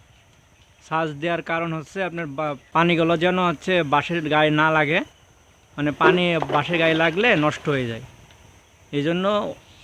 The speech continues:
মিস্ত্রিরা ওই আপনার সাজটা একটু বের করে রাখে। তো এই জন্য মিস্ত্রিরা বললো যে আপনি আরেকটা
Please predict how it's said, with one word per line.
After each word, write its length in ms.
মিস্ত্রিরা 560
ওই 220
আপনার 240
সাজটা 460
একটু 120
বের 160
করে 140
রাখে। 240
তো 100
এই 160
জন্য 220
মিস্ত্রিরা 380
বললো 300
যে 240
আপনি 320
আরেকটা 320